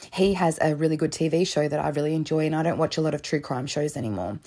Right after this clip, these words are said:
And he has one called The D N A of Murder with Paul Holes. And in November of last year, I think on the second episode of the first season,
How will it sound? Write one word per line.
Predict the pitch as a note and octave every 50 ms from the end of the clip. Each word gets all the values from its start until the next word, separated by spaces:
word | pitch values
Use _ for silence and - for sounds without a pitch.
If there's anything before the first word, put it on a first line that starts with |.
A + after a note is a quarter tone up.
| - - - - - - - - -
And | - E3+ E3 D#3+ D#3+ E3
he | D#3+ F3+ F#3
has | F#3+ G3 E3
one | E3+ E3 E3
called | D#3+ - D#3 D3
The | D3+
D | D3 - E3 D#3
N | D#3 D#3
A | D3+ D3+ D#3 -
of | - D3 C#3+
Murder | D#3 D#3 D3+ D3 D3+ D3+
with | D3 D3 -
Paul | - - D3 D3
Holes. | C#3 C#3+ D3+ D3+ G2+ F#2+ F2+ F#2+ - - -
And | - F3 D#3+ D#3 D#3+ D#3+ D#3+ D#3+ D#3 - - _ _ _ _ -
in | F#3+ F3+ F#3+
November | F#3 F3+ E3+ F3 F#3 G#3+ A#3+
of | A3+ G#3+ F#3+ D#3 E3
last | D#3+ D#3 D#3 - - - -
year, | E3 D#3 C#3+ C#3+ D3 D3+ E3+ G3 - A#2+ - - _ _ -
I | D3+ E3
think | - F3+ E3+ D#3+
on | D#3 D#3+
the | D3
second | - - - G3+ G3 - F#3+ - -
episode | - - - E3+ - - E3 D#3+ D#3+ D#3 -
of | - - D#3 D3 -
the | D#3
first | - - D#3 D3+ D3+ -
season, | - - D3 D3 D3+ C#3+ - G#2+ F#2+ G2+ A2 G#3 A#3